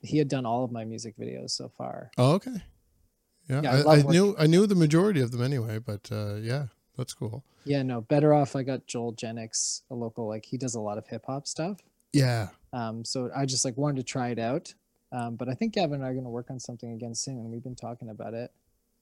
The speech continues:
Speaker 2: That'd be nice to
Speaker 1: Um,
Speaker 2: see.
Speaker 1: yeah, I love working with him.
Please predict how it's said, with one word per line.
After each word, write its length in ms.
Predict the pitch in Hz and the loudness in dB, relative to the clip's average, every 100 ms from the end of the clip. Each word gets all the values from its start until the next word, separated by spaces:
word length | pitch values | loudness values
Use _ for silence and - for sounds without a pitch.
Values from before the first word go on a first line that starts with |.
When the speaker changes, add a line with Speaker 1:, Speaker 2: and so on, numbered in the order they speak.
| _ - - | _ -20 -8
Speaker 2:
That'd 200 | 113 110 | -4 -2
be 80 | 117 | -2
nice 220 | 117 104 | -2 -4
to 60 | 113 | -6
Speaker 1:
Um, 20 | |
Speaker 2:
see. 260 | 113 120 170 _ _ - - | -6 -6 -10 _ _ -10 -4
Speaker 1:
yeah, 240 | 139 113 | -2 0
I 60 | 113 | -2
love 360 | 117 117 - - | -4 -8 -12 -14
working 260 | 107 110 | -12 -12
with 120 | 110 - | -14 -14
him. 260 | - 107 | -14 -14